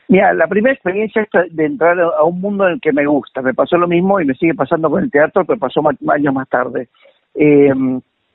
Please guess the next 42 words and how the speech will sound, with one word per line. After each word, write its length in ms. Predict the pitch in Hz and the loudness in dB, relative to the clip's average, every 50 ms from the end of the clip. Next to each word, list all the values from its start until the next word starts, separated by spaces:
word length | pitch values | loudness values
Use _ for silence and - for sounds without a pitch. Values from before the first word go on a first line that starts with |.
| _ _ _ _ _ | _ _ _ _ _
la 140 | - 156 151 | -2 -2 0
primera 280 | - 180 208 226 240 214 | 0 0 0 0 0 -2
experiencia, 420 | - - 190 190 208 - 214 214 - | 0 0 2 2 2 2 0 -2 2
había 280 | - 208 185 208 226 262 | 0 0 2 2 0 0
hecho 180 | - - 208 | 2 0 0
radio 300 | 180 180 180 190 185 180 | 2 2 0 0 2 2
de 60 | 165 160 | 2 2
baja 240 | 160 156 - 156 | 0 0 -2 -4
potencia, 600 | 143 - 139 - 151 127 120 113 - - 123 120 | -2 -2 0 0 0 -2 -2 -6 -10 -6 -6 -4
¿no? 220 | 113 131 147 175 175 | 0 0 0 2 2
Había 240 | 156 - - 160 165 | 2 2 2 2 2
hecho, 540 | 151 - 143 139 135 131 131 135 131 - _ - - - - _ _ _ | 0 0 0 0 0 2 0 -2 -2 -6 _ -20 -20 -20 -20 _ _ _
este, 280 | - 123 - _ - 127 | -12 -12 -10 _ -6 -4
algunas 300 | 131 139 151 143 131 123 | -2 -2 -2 -2 0 0
radios 320 | 156 156 151 139 123 - - | -2 -2 -2 -4 -6 -4 -4
ahí 120 | 135 139 | -4 0
barriales, 800 | 143 139 131 135 151 160 165 165 160 156 151 147 147 147 139 131 - _ _ _ | 0 0 0 0 2 2 2 4 4 2 0 0 -2 -4 -8 -10 -12 _ _ _
eh, 460 | 143 147 143 143 139 139 139 135 131 123 123 - _ - - _ _ _ _ _ | -10 -8 -6 -6 -4 -4 -4 -6 -6 -8 -12 -16 _ -20 -20 _ _ _ _ _
pero 160 | - 151 147 | -2 -2 -2
recuerdo 500 | 190 180 165 151 - 226 233 214 214 190 | 2 0 -2 0 2 0 2 2 0 -2
cuando 240 | 143 151 147 143 143 | -2 -4 -4 -4 -4
entré, 280 | 143 139 127 - 208 202 | -6 -4 0 0 -2 0
cuando, 360 | - 170 147 139 139 135 135 - | 0 -2 -2 0 -2 -2 -2 -2
cuando 240 | - 151 151 143 139 | -4 -4 -2 -2 -2
me 100 | 143 143 | -2 -2
contratan, 760 | - 139 139 135 113 151 175 175 143 - 180 175 180 190 190 _ _ - | -2 -2 -2 -2 0 0 0 0 0 0 -2 -2 -2 -4 -12 _ _ -8
eh, 380 | 131 127 123 123 131 139 135 131 | -6 -6 -6 -6 -8 -8 -8 -6
entre 220 | 131 117 - 120 | -6 -6 -6 -4
comillas, 440 | - 147 160 165 156 127 - - - | -2 0 2 2 0 0 -2 -4 -4
cuando 200 | - 120 120 123 | -2 -2 -2 -2
me 80 | 123 | -2
ofrecen 400 | 123 - 147 156 143 - 135 143 | -2 0 0 -2 0 0 -2 -2
ir 100 | 147 147 | 0 0
a 40 | 135 | 0
atender 280 | 123 - 131 135 139 156 | 0 0 -2 0 0 0
los 140 | 156 131 - | 0 -2 -2
teléfonos, 560 | 160 147 156 170 156 _ - 143 139 - - | -2 -2 0 -2 -2 _ -2 -2 -2 -2 -4
un 100 | 135 117 | -6 -2
programa 300 | - 143 156 151 156 147 | 0 0 2 2 0 -2
que 60 | 123 | -2
se 160 | - 135 123 | -4 -8 -6
llamó 400 | - 131 135 143 156 165 170 165 | -4 -2 0 2 2 2 0 -2